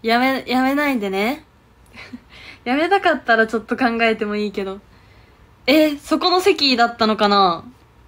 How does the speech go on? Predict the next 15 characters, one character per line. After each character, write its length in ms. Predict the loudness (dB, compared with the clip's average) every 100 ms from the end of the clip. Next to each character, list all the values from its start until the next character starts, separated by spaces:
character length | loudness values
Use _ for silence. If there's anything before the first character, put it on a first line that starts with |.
| _
ど 260 | -6 0 2
う 40 |
な 140 | 2 0
ん 80 | -2
だ 80 |
ろ 180 | -4 -6 -12 -20 -20 -20 -20 _ _ _ _ _ _ _ _ _ _
う。 20 |
ピ 140 | -10 -4
エ 480 | -4 -2 -4 -6
ン。 140 | -10 -14 -20 -20 -20 _ -20 -20 -20 _ -20 -20 -20 -20 -20 _ -20 _ _ _ _ _
お 100 | -20
疲 160 | -10 -8
れ 100 | -6
様 300 | -8 -8 -8
だ。 220 | -8 -12